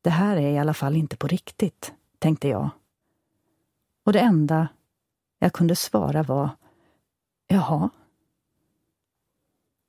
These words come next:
Det kändes så overkligt. Inte alls likt mig att bara acceptera. Inte ställa några frågor, utan bara säga, "Jaha."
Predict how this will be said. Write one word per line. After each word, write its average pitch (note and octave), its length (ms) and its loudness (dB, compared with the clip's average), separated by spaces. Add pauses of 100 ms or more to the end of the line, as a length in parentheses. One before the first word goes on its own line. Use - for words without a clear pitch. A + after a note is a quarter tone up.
(480)
Det B3 100 4
kändes F#3+ 460 2
så E3 160 0
overkligt. G3+ 1040 -2 (1500)
Inte F3 260 2
alls F#3 420 0
likt D#3 300 -2
mig F3 300 2
att C#3 160 -4
bara D#3 200 2
acceptera. D#3+ 800 -2 (1000)
Inte G3 440 2
ställa F#3+ 300 4
några D#3 200 4
frågor, D#3 680 0 (580)
utan F#3+ 240 6
bara D#3+ 220 6
säga, D3+ 400 2 (1080)
"Jaha." E3 400 0